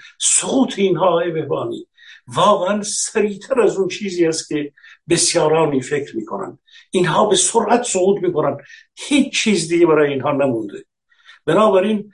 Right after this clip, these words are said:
حرف من روشنه، چگونگی گرفتن قدرت از اینها در یک قیام تاریخی مشخص این یک بار هم صورت می‌گیره و من امیدوارم در این سپتامبر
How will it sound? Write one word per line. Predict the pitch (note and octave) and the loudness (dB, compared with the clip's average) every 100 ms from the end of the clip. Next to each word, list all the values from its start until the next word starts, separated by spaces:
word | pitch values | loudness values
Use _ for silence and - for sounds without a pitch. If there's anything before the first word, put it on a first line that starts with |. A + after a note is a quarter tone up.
| _ | _
حرف | - - A3+ G3+ G#3+ | -12 -4 -2 -2 -2
من | G#3 G3+ | -2 0
روشنه، | F#3 E3+ G#3+ G3 - - _ _ _ - - - | 0 -2 -2 -4 -4 -12 _ _ _ -16 -16 -8
چگونگی | - F#3+ F3+ G3 F#3 F#3+ A#3 A#3 F3 - | -2 0 2 2 2 -2 -4 -2 -2 -2
گرفتن | D#3 E3 E3 - - G3 E3 | -6 -8 -10 -8 0 2 2
قدرت | D#3 D#3+ G#3 G3 | 2 0 -2 0
از | E3+ D3 | -2 -2
اینها | D3 C3+ F#3+ G3+ - _ _ - - - - | -2 0 2 2 -2 _ _ -20 -20 -20 -4
در | E3+ E3 | -2 2
یک | G3 - | 0 0
قیام | D3+ E3+ G3 F#3 F3+ E3 D#3+ _ _ _ _ | -2 2 2 4 2 0 -2 _ _ _ _
تاریخی | - E3+ D#3 D#3+ D3 G3 F3 | -4 -2 -2 -6 -8 -6 -4
مشخص | D3 - D3 E3 - | -4 -8 -8 -8 -4
این | B3 A3 D#3+ | -2 -2 0
یک | A3 - - | -2 -2 -6
بار | C3 A2+ - | -8 -8 -8
هم | A#2 | -8
صورت | A2 - G#2+ G#2+ A#2 | -8 -10 -12 -10 -12
می‌گیره | G#2+ - - _ _ _ - - - | -14 -16 -20 _ _ _ -20 -20 -8
و | B2+ E3+ | 2 4
من | G3+ A3+ | 6 4
امیدوارم | G#3 F#3+ F3+ E3+ F#3+ F3+ E3 | 4 2 0 2 2 2 0
در | D3 | -4
این | D#3 E3 D#3 _ _ _ - | -4 -6 -8 _ _ _ -10
سپتامبر | - F3 E3 - F3+ F3+ D3+ D3 | -4 -2 -4 -2 0 2 0 0